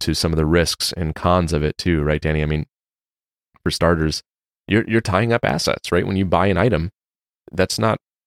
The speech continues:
legal tender. You can't just go liquidate that overnight and go deposit it in your bank if you need to pay a bill. You have to take pictures, you have to post it online, you have to manage the sale, you have to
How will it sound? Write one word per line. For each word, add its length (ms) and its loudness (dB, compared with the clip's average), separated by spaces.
legal 340 2
tender. 420 -2
You 160 -2
can't 180 0
just 280 -6
go 140 4
liquidate 480 0
that 200 0
overnight 580 0
and 320 -4
go 120 4
deposit 360 0
it 100 -4
in 120 -2
your 100 0
bank 360 0
if 140 -10
you 100 -2
need 160 -2
to 60 -6
pay 140 -2
a 60 -2
bill. 380 2
You 180 2
have 220 0
to 120 2
take 240 -2
pictures, 600 0
you 60 0
have 100 -2
to 100 -2
post 380 0
it 160 2
online, 640 2
you 60 0
have 200 -2
to 100 -2
manage 360 -2
the 100 0
sale, 520 0
you 140 -4
have 300 -6
to 320 -4